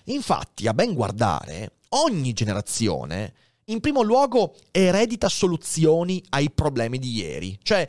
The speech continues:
chi è venuto prima di me si trova ad avere dei problemi e riesce a trovare alcune soluzioni. La generazione di oggi eredita soluzioni ai problemi di ieri, che oggi quindi non sono più problemi, perché sono stati risolti.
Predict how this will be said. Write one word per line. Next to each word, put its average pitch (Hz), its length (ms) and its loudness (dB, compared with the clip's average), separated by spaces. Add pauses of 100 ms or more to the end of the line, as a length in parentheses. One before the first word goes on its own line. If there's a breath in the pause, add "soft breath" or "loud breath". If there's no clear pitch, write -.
(220 loud breath)
chi 277 100 -2
è 269 40 2
venuto 208 220 0
prima 170 200 0
di 147 100 2
me 123 340 0 (300 soft breath)
si - 260 -6
trova 143 280 0
ad 104 80 -4
avere 120 200 2
dei 104 160 -4
problemi 123 580 -2 (720)
e 170 120 0
riesce 233 340 0
a 220 40 -8
trovare 226 340 0
alcune 175 540 -2
soluzioni. 104 760 -2 (260)
La 127 120 -2
generazione 131 520 0
di 175 100 2
oggi 196 480 0
eredita 226 560 0 (260 loud breath)
soluzioni 165 840 0
ai 220 180 0
problemi 214 320 2
di 185 100 -2
ieri, 160 240 4
che 143 140 0
oggi 185 280 2
quindi 196 220 -2
non 170 120 -2
sono 139 160 -2
più - 160 -2
problemi, 101 600 -2 (120)
perché 240 180 -4
sono 190 160 -2
stati 120 200 -4
risolti. 113 680 2